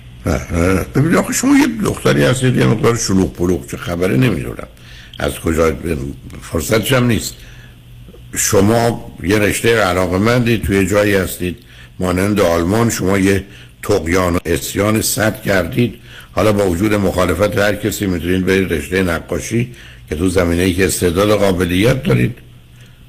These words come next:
ولی اگر شما به خاطر اینکه دوستتون از عهدهٔ کارا بر نمیاد رفتید اونجا شما کمکش کنید که دیگه مثلاً رابطه، رابطه زناشویی نیست، رابطه یه بچهٔ با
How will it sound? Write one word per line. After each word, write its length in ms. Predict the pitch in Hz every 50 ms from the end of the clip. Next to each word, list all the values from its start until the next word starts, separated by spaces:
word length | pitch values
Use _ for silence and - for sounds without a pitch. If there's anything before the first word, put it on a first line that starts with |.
| - -
ولی 300 | - 90 90 95 98 -
اگر 260 | 82 85 92 104 104
شما 260 | 104 - - 80 95 98
به 120 | 95 90
خاطر 380 | - - 78 78 73 - 87 90
اینکه 260 | 95 98 90 101 95
دوستتون 720 | 80 76 92 101 92 - - 90 73 - 110 95 90 85 80 - - - - - - - - - -
از 160 | 87 82 80
عهدهٔ 320 | 85 78 71 73 107 101
کارا 320 | 82 - 87 82 82 90 92
بر 220 | 95 95 92 92
نمیاد 360 | 95 101 98 98 95 85 80
رفتید 280 | 80 78 - - - 101
اونجا 200 | 90 82 92 101
شما 240 | 92 104 92 87 87
کمکش 560 | - - 73 78 85 80 - 87 80 71 -
کنید 360 | - 85 95 117 127 113 - - - - - - - - - - - - - - -
که 100 | - 90
دیگه 380 | 85 85 90 92 98 104 98 - -
مثلاً 380 | - - - 95 98 95 82 -
رابطه، 560 | - 80 80 87 87 - - 90 - - 120
رابطه 580 | 113 101 87 87 85 80 - - - 98 95 92 - - - - - - - - -
زناشویی 720 | - 76 73 76 90 92 90 95 98 - - - 127 147 151
نیست، 220 | 139 131 - 95
رابطه 460 | 104 110 120 185 190 - - 101 113 110 101 101 - - - - - - - -
یه 100 | 85 98 - 110 - - - -
بچهٔ 720 | - 95 90 - - - - 104 110 107 104 101 98 95 87 - - - - - - - - - - - - - - - - - - - - - - - - - - - - - - - - - - - - - - - -
با 260 | 69 80 90 92 95